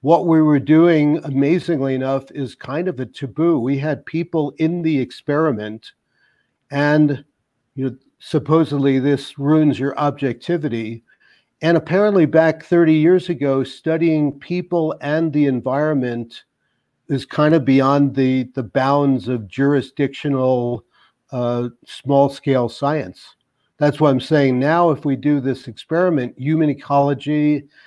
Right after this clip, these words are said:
and obviously studying the human impact on our biosphere, they're, like, not only front page news, but world science is mobilizing to, to study and come up with solutions.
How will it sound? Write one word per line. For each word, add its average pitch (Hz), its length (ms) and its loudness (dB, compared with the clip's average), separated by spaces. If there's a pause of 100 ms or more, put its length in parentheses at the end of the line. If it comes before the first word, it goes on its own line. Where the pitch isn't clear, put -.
(220)
and 135 200 -2
obviously 147 560 0
studying 147 560 -2
the 127 80 -4
human 139 360 0
impact 143 800 -4
on 131 200 -4
our 120 120 -2
biosphere, 127 920 -2 (540)
they're, 165 180 6
like, 143 400 4
not 151 200 2
only 151 280 2
front 147 320 -2
page 139 420 -4
news, 143 500 0
but 135 400 -4 (300)
world 160 340 2
science 151 520 -2
is 110 160 -8
mobilizing 131 960 -2
to, 131 500 -6 (300)
to 139 160 -2
study 151 640 0
and 123 220 -6
come 139 200 -2
up 139 180 0
with 131 180 -6
solutions. 139 760 -8